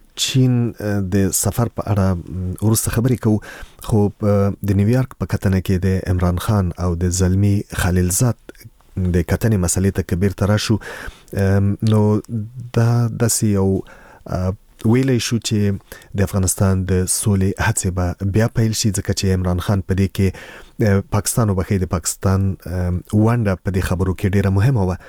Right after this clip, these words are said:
نو د دې معنی آیا دا ده چې د سولې خبرې بیا، اه، یا د سولې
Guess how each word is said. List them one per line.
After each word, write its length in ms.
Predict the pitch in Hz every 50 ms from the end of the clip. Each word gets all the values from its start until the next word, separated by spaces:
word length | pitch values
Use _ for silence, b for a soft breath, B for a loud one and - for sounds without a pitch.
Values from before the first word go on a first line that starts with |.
| B B B B B B -
نو 200 | 110 104 104 104 - -
د 100 | 104 104
دې 120 | 104 127
معنی 220 | 123 117 113 117 113 -
آیا 200 | - 110 107 110
دا 120 | 113 135 135
ده 120 | 131 139
چې 240 | - - - 120 117 B B B B B B B -
د 120 | 98 98
سولې 300 | 90 - - 120 104 101
خبرې 340 | - - 104 95 101 98 95
بیا، 200 | 90 101 98 95
اه، 540 | 95 - - - _ _ - 104 95 90 90
یا 180 | 92 95 92 90
د 100 | 87 92
سولې 320 | - - - 110 98 92